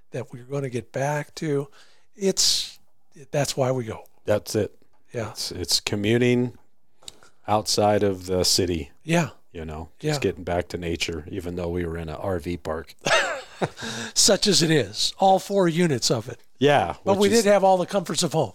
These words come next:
Speaker 2: It's most civilized camping that I typically do
Speaker 1: Yeah.
Speaker 2: in a, in a chucker season. But, uh, yeah, I kinda had to talk my son into it 'cause he's kinda like, "What, we're camping in an R V park?"
Speaker 1: Yep,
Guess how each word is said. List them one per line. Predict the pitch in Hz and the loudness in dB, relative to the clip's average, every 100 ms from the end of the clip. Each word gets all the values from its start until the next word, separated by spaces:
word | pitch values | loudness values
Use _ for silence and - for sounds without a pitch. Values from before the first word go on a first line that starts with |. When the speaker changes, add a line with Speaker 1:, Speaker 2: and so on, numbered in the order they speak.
| - | 2
Speaker 2:
It's | 135 - | 2 4
most | 147 160 - | 4 4 2
civilized | - - 156 147 135 127 | 2 4 6 6 6 4
camping | - 135 127 127 110 | 4 4 4 2 2
that | 101 | 2
I | 107 | 2
typically | - 117 - 104 104 98 | 2 0 -2 -4 0 2
do | 104 98 95 - - | 4 4 2 0 0
Speaker 1:
Yeah. | 175 226 127 - | 2 4 0 -8
Speaker 2:
in | 104 95 | -8 -4
a, | 90 90 90 | -4 -4 -8
in | 101 98 | -6 -4
a | |
chucker | 107 113 98 98 | 0 0 0 -2
season. | - 92 85 92 90 | 0 0 -2 -4 -6
But, | 90 85 - | -6 -6 -4
uh, | 90 87 82 78 - - - - - - - | -4 -2 -4 -6 -16 -20 -20 -20 -20 -16 -2
yeah, | 90 | 2
I | 87 | 2
kinda | - 127 123 | 2 4 4
had | 131 117 | 2 0
to | |
talk | - 123 120 117 | 0 2 2 -2
my | 104 | -2
son | - 127 101 | 2 2 0
into | 92 87 98 | -2 0 0
it | 98 | 2
'cause | 113 | 4
he's | 113 113 110 | 4 4 0
kinda | - - 156 120 | -6 -2 2 4
like, | 110 107 - | 2 2 2
"What, | 170 - | 0 0
we're | 160 | -4
camping | - 156 160 147 | 0 2 2 0
in | 139 | 2
an | 139 123 | 2 2
R | 139 | 2
V | 127 127 | 4 2
park?" | 139 143 151 - - | 4 4 2 0 0
Speaker 1:
Yep, | 170 226 | 2 2